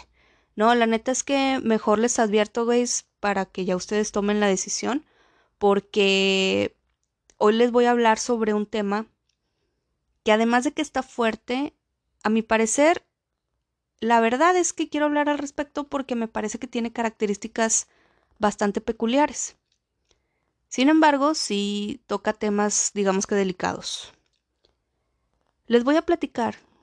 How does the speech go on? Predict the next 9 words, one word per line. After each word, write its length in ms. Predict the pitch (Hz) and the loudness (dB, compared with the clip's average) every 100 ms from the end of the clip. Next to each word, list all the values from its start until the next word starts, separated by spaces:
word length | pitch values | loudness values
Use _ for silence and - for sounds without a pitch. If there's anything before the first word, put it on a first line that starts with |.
| _ | _
sobre 280 | - 226 220 | -6 -2 0
algunos 340 | 220 220 233 | 2 2 0
casos 520 | - 233 - 247 247 - | -2 -2 0 -2 -4 -4
de 260 | 208 208 | -2 -2
hashtag 420 | 202 208 - 226 220 | -2 -4 -2 -4 -4
abuso 300 | 208 202 220 | -4 -6 -6
sexual 380 | 220 - 185 | -6 -4 -2
en 80 | 190 | 0
guarderías, 720 | 208 220 240 226 233 - - | 0 2 0 0 0 0 -4